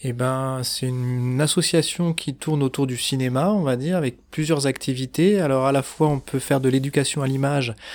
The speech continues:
euh, auprès des scolaires ou non scolaires, avec des ateliers divers et variés, où on intervient effectivement dans, dans toute l'Ardèche.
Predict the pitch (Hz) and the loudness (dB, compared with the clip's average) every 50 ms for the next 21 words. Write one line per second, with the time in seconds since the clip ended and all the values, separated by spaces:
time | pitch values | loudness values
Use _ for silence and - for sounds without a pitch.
0 | - - - - - - _ - 123 113 110 113 110 113 117 110 - - 117 113 | -14 -14 -14 -14 -16 -18 _ -8 -6 -4 -4 -4 -4 -4 -4 -4 -2 -2 0 0
1 | 107 - - - 113 113 120 131 143 135 120 113 113 113 117 123 113 - - - | 0 -2 -2 -2 0 2 2 2 2 2 0 0 -2 -2 -2 -2 -2 -2 0 0
2 | 117 110 120 131 135 131 120 107 110 107 110 107 - - 107 110 107 107 107 107 | 0 2 2 2 2 2 0 -2 -4 -6 -8 -10 -8 -8 -6 -6 -4 -4 -4 -4
3 | 101 110 113 107 - - 117 110 117 120 120 110 113 120 120 127 127 127 123 117 | -4 -4 -4 -4 -2 -4 -4 -2 -2 -2 -2 -2 -4 -2 0 0 2 2 2 0
4 | 120 117 113 113 110 117 113 117 127 139 160 175 180 165 127 113 110 110 110 107 | 0 0 0 0 0 0 0 0 2 2 2 2 2 0 0 -2 -4 -4 -4 -4
5 | 107 107 - - 113 110 117 120 113 - - 113 - - 120 113 117 117 110 107 | -6 -6 -4 -4 -4 -2 -2 -4 -4 -6 -8 -12 -10 -8 -8 -8 -6 -6 -6 -6
6 | 107 104 107 107 107 107 107 107 107 107 - - - 120 110 110 120 165 208 - | -6 -6 -6 -6 -6 -6 -6 -8 -10 -12 -12 -8 -4 -4 -2 -2 -2 -2 -2 -2
7 | - - | -4 -6